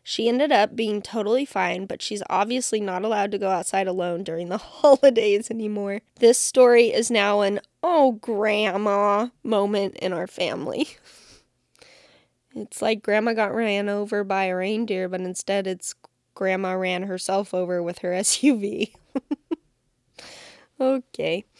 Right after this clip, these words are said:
Number seventeen. When my husband was a kid, they traded off on hosting Thanksgivings between his mom and her sisters.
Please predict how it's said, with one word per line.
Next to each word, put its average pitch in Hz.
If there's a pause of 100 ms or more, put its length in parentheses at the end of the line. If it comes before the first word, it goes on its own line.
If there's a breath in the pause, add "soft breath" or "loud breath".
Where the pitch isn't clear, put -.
(760 loud breath)
Number 294
seventeen. 240 (240)
When 233
my 247
husband 302
was 339
a 269
kid, 202
they 196
traded 226
off 196
on 202
hosting 208
Thanksgivings 190
between 190
his 190
mom 185
and 185
her 180
sisters. -